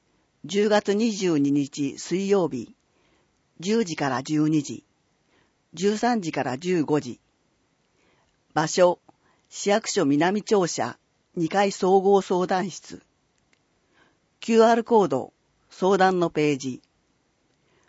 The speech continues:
申し込み、市民共同推進課。電話、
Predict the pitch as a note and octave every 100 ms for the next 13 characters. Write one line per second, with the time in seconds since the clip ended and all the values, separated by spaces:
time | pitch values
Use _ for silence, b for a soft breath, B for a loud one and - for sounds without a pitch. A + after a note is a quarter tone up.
0 | _ _ - F#3+ - - F#3 E3+ D#3 -
1 | _ _ _ _ _ _ _ - A#3+ A3+
2 | E3 C3+ E3+ F#3 F3+ F3+ - E3+ E3 E3+
3 | D#3 - C#3 - _ _ _ _ _ _
4 | D3+ E3+ E3+ D#3 D3+